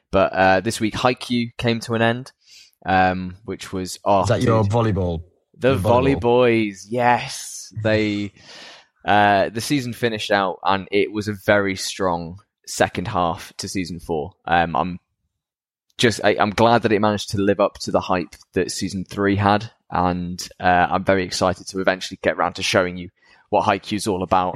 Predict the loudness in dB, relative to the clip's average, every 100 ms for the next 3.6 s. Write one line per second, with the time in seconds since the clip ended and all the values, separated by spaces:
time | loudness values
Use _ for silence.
0 | 0 0 0 0 0 -2 -4 -4 -4 -12
1 | -4 -4 -4 -14 _ -8 -6 -6 -2 -2
2 | 0 -4 -4 -4 -6 -10 -18 -20 -20 -20
3 | _ 2 2 2 0 -8